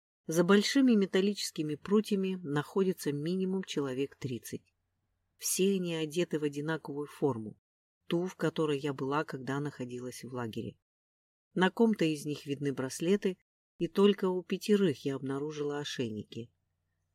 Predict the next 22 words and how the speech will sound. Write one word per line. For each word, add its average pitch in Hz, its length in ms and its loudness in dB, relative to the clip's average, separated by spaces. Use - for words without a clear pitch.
Парень, 214 380 6
которому 165 540 0
лет 170 180 -2
двадцать 160 480 -2
на 135 160 -6
вид, 117 300 -10
отделился 139 720 -4
от 131 100 -10
толпы 139 460 -2
и 196 40 2
приблизился 143 720 -6
к - 80 -16
прутьям. 120 520 -6
«Боитесь, 151 500 4
что - 200 0
мы 160 120 0
сбежим?» — 156 560 -2
задал 120 380 -6
он 117 100 -6
вопрос. 117 460 -10
«Электричество 170 840 0
отключилось, 139 800 -4